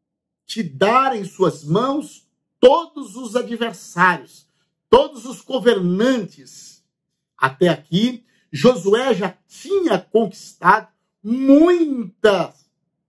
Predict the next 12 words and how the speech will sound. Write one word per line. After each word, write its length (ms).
muitas, 1000
muita 340
área, 760
muito 260
distrito. 1000
Josué 480
já 140
tinha 300
conquistado 560
muitos 460
distritos. 800
Entretanto, 680